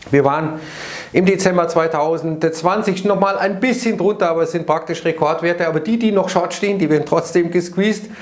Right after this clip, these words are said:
Da denken sich halt, äh, die Bullen: „Na ja, gut, äh, wir nehmen, was wir kriegen können.“ Wenn wir uns jetzt mal gestern die, ähm, Indizes anschauen, hier Dow Jones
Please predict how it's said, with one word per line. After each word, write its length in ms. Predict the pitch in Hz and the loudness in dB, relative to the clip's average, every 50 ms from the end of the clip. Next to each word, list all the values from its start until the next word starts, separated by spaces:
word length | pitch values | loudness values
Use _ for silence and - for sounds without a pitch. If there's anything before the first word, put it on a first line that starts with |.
| - - - - - - - - - - | -16 -14 -12 -12 -10 -12 -12 -14 -4 0
Da 100 | - 156 | 0 2
denken 320 | 151 151 151 156 156 - 175 | 2 2 0 2 2 2 2
sich 300 | 175 - 185 180 180 175 | 2 2 2 2 2 2
halt, 280 | 151 151 160 156 160 - | 2 2 0 -2 0 0
äh, 120 | 165 160 160 | 0 0 0
die 140 | 185 180 | 0 -2
Bullen: 540 | 175 180 185 190 196 202 202 196 196 180 170 | 0 2 0 2 2 2 0 0 0 0 2
„Na 120 | 170 180 196 | 2 2 2
ja, 180 | 196 185 180 | 2 2 0
gut, 360 | 175 - 220 226 220 220 - | 0 0 -2 -2 -2 0 0
äh, 220 | 196 185 180 175 165 | 0 0 2 2 0
wir 100 | 170 170 | 0 0
nehmen, 320 | 175 175 180 185 185 180 | 0 0 0 0 0 2
was 240 | 160 160 170 165 - | 2 0 0 0 -2
wir 160 | 190 190 185 | -2 -2 0
kriegen 560 | 185 208 220 262 269 - - 180 170 170 165 | 0 -2 -2 -2 0 0 0 0 0 -2 -4
können.“ 460 | - - - 180 170 175 196 214 196 165 | -2 0 0 0 2 0 0 0 0 0
Wenn 160 | 185 185 185 | 0 0 0
wir 120 | 180 180 | 0 0
uns 200 | 175 180 175 180 | 0 0 0 0
jetzt 200 | 185 180 180 - | -2 -2 -2 0
mal 220 | 180 175 170 170 170 | 0 0 2 0 0
gestern 460 | 170 180 180 180 180 190 185 175 160 | 0 -2 -2 -2 -2 -2 -2 -2 -2
die, 260 | - 165 165 160 160 | -2 0 0 2 2
ähm, 380 | 160 160 156 151 147 143 143 139 - - - - - - - - - - - - - - - - - - - - | 2 2 2 0 -2 -4 -6 -8 -10 -16 -20 -20 -20 -20 -20 -20 -20 -20 -20 -20 -20 -20 -20 -20 -20 -20 -18 -4
Indizes 460 | - - 143 151 147 151 - 151 139 143 | 0 2 2 2 2 2 2 2 2 2
anschauen, 400 | 123 139 147 - 165 160 151 143 | 0 0 0 0 -2 -2 -2 -2
hier 140 | 147 147 | -2 -2
Dow 200 | 143 139 131 135 135 | 0 0 -2 0 0
Jones 420 | 160 165 175 180 175 175 - - | 0 -2 0 -2 -4 -6 -10 -14